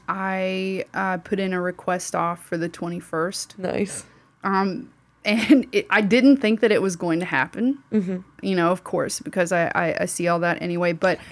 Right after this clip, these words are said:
Speaker 1: I also thought on the odd chance that it might happen,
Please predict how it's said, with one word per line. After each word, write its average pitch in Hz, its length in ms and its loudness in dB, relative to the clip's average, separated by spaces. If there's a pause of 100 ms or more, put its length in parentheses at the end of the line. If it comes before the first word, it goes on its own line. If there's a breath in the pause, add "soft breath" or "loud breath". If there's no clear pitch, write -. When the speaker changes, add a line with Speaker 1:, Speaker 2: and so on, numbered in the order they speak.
(120)
Speaker 1:
I 214 80 4
also 277 260 6
thought 190 460 4
on 202 200 4
the 190 140 2
odd 208 560 4
chance - 800 -2 (500 soft breath)
that 190 160 6
it 156 100 2
might 294 260 2
happen, 170 560 -2